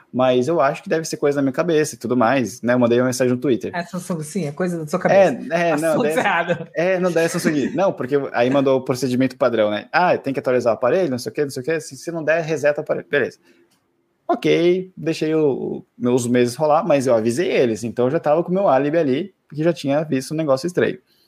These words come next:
Speaker 1: Foi passando os meses, eu percebi que aquela mancha tava um pouquinho maior, só que agora tava uma linha horizontal, eu só dava pra ver naquela condição também. E eu sabia que se eu fosse uma assistência,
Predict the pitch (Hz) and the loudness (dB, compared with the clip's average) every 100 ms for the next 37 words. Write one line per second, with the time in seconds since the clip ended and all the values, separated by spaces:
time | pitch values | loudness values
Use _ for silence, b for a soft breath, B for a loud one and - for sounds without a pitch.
0 | _ _ - 208 214 190 147 123 107 143 | _ _ 0 0 2 2 2 0 2 2
1 | 165 95 - _ _ _ _ - 120 131 | 2 0 -8 _ _ _ _ -4 -2 -2
2 | 127 120 123 - 151 151 127 135 160 156 | -2 -4 -4 -2 2 2 2 -2 -4 -2
3 | 165 170 202 - 147 170 185 - 147 170 | -2 -2 -8 -6 -4 -2 0 2 2 0
4 | 175 170 135 147 156 170 165 139 156 151 | -2 0 2 2 2 2 2 2 0 0
5 | 156 185 185 127 110 - 127 120 131 143 | -2 -2 2 2 2 2 2 4 2 4
6 | 175 139 160 160 160 175 180 175 185 185 | 2 4 2 2 2 -2 0 0 0 0
7 | 113 - b b b b b _ 127 143 | -2 -6 b b b b b _ 0 0
8 | 233 190 160 147 143 - 165 185 143 131 | 0 0 0 0 -4 0 0 0 -2 -2
9 | - - 151 - 98 | -4 -4 -2 -2 -4